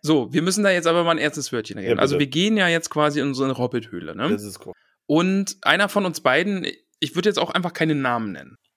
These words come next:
Speaker 1: hatte ja die grandiose Idee, dass wir unsere Steady-UnterstützerInnen namentlich dann am Ende der Folge einfach auch nennen, aus Dankbarkeit, aus Liebe, Zuneigung.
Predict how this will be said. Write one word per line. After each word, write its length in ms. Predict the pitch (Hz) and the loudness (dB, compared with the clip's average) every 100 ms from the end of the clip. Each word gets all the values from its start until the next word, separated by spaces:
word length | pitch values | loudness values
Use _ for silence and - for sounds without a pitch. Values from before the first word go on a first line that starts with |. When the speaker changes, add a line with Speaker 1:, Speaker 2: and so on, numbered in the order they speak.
| - | -6
Speaker 1:
hatte 220 | 151 - | -2 0
ja 120 | 185 165 | 2 0
die 80 | 156 | 2
grandiose 640 | 151 214 208 175 170 156 | 2 2 2 4 4 2
Idee, 380 | 135 123 110 107 | 0 0 0 0
dass 200 | 127 - | -2 -2
wir 280 | 151 175 175 | 0 0 -2
unsere 280 | 160 147 | -2 -2
Steady-UnterstützerInnen 1300 | 147 - 165 165 135 135 - 143 - - 160 147 175 - _ _ _ _ _ - | -2 0 0 2 0 0 0 -2 -2 0 2 0 0 -6 _ _ _ _ _ -4
namentlich 760 | 135 131 170 208 - 160 165 | 2 2 4 0 0 -2 -2
dann 180 | - 147 | -2 0
am 120 | 131 | 0
Ende 200 | 127 156 143 | 0 0 0
der 100 | 131 | 0
Folge 340 | - 147 143 | 2 2 2
einfach 240 | 123 117 | 0 -2
auch 160 | 117 113 | -6 -2
nennen, 500 | 135 185 214 214 220 _ _ _ - | 0 2 2 -2 -6 _ _ _ -8
aus 200 | 135 - | -6 0
Dankbarkeit, 840 | 143 170 151 - 135 135 143 - | 0 2 0 0 2 2 2 0
aus 220 | 135 135 139 | 0 0 -2
Liebe, 500 | 147 165 151 143 143 | -2 0 2 2 0
Zuneigung. 800 | - 147 135 123 120 123 123 | -2 0 2 2 0 -2 -4